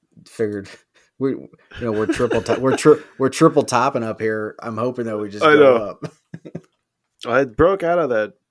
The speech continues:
Speaker 2: big old flag it was sitting in. It held that one eighty-two support really well. Earnings are coming out on Thursday. Its previous all-time high now is, like, what, not one ninety-nine sixty-six?
Speaker 1: Yeah, one ninety-nine.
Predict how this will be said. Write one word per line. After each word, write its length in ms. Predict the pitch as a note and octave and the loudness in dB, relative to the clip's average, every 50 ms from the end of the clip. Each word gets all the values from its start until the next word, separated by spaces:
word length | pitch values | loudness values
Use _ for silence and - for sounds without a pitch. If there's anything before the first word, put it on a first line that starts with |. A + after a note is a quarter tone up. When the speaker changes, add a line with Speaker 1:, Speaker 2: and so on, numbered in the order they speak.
| _ _ - | _ _ -10
Speaker 2:
big 160 | C3 C3+ C3+ | -8 -8 -6
old 220 | B2 A2+ G#2 F#2+ | -4 -6 -6 -6
flag 360 | - - A#2 A#2 A2+ A2+ G2+ | -6 -4 0 0 2 2 0
it 60 | F#2 E2+ | 0 -2
was 220 | F2+ F2+ F2 - | -4 -4 -6 -6
sitting 260 | - G2 - - F#2 | -8 -8 -8 -8 -8
in. 160 | F#2 F#2+ G2 | -8 -8 -8
It 100 | G2+ - - | -8 -10 -8
held 220 | G#2+ B2+ C3 A#2+ | -8 -8 -6 -6
that 160 | A#2 A2 A2+ | -6 -8 -8
one 160 | G#2+ G#2+ A2 G#2+ | -8 -8 -6 -6
eighty-two 380 | G#2 F#2+ F#2 F#2 - G#2+ G2+ | -6 -6 -8 -8 -10 -12 -12
support 400 | - - - - F#2 F2+ F2+ - | -12 -14 -18 -14 -12 -10 -10 -10
really 220 | F2+ F#2 F#2 F#2 F2+ | -10 -10 -8 -8 -8
well. 420 | F2+ F2+ F2+ F#2 F#2+ F#2+ F#2 F#2 - - | -8 -8 -8 -8 -8 -8 -10 -12 -14 -10
Earnings 360 | G#2+ A2+ B2 B2+ B2+ A#2 A#2 | -6 -6 -6 -6 -8 -8 -10
are 60 | A2 | -12
coming 260 | - - A#2 A2 A2 A2 | -10 -10 -8 -6 -6 -4
out 160 | A2 G#2+ G#2+ | -4 -4 -6
on 160 | G2+ F#2+ F#2 | -8 -10 -8
Thursday. 720 | - G2 G2 G2+ G2 F#2 - F2+ E2+ F2 F2+ F#2 F#2 F#2 _ _ _ - | -8 -6 -6 -6 -6 -8 -10 -12 -10 -10 -10 -12 -12 -14 _ _ _ -12
Its 440 | - F#2+ F#2+ F#2+ _ - - - - _ _ _ _ _ - | -10 -8 -8 -10 _ -16 -18 -18 -18 _ _ _ _ _ -16
previous 720 | - - C3+ C3 C3 C3 B2+ A#2+ A#2 A2 A2 - - - - - - - - - | -10 -6 -4 -4 -4 -4 -6 -6 -8 -8 -10 -12 -14 -16 -18 -20 -20 -12 -6 -4
all-time 480 | A#2 A2+ A#2+ - - G2+ F#2+ F#2+ F#2 | -2 -2 -2 -4 -6 -6 -6 -6 -6
high 280 | F#2 F#2+ F#2 F#2+ F#2 F2+ | -6 -6 -6 -6 -6 -6
now 420 | F2+ G2+ G2+ G2 F#2 F2 F2 E2+ | -6 -6 -6 -6 -6 -6 -6 -8
is, 280 | F2 F2 F2+ F2 F2 - | -8 -8 -10 -10 -12 -12
like, 180 | - F2+ F2+ - | -12 -12 -12 -10
what, 280 | F2+ F2+ F2 D#2+ - | -10 -10 -10 -10 -10
not 260 | G2 F#2+ F2+ F#2 - _ | -10 -10 -10 -10 -12 _
one 260 | G2 F#2+ G#2+ G#2+ G#2+ | -10 -8 -6 -6 -6
ninety-nine 500 | G#2 G#2 G#2 G#2 G2+ G2+ G2+ G#2 G#2+ G2+ | -8 -8 -8 -10 -10 -10 -10 -10 -12 -12
sixty-six? 480 | - - - G#2+ - - G#2 G2 - A2+ | -12 -12 -14 -14 -14 -14 -16 -12 -8 -6
Speaker 1:
Yeah, 140 | G#2 G#2 G2+ | -6 -4 -4
one 240 | G2+ G2+ G#2+ G#2+ G#2+ | -6 -6 -6 -6 -8
ninety-nine. 720 | G#2+ G#2+ G#2+ G#2 G#2 G2+ G2 G2 G2 G2+ G#2 G#2 G2+ G2+ | -8 -8 -8 -8 -10 -10 -10 -10 -10 -10 -10 -10 -12 -14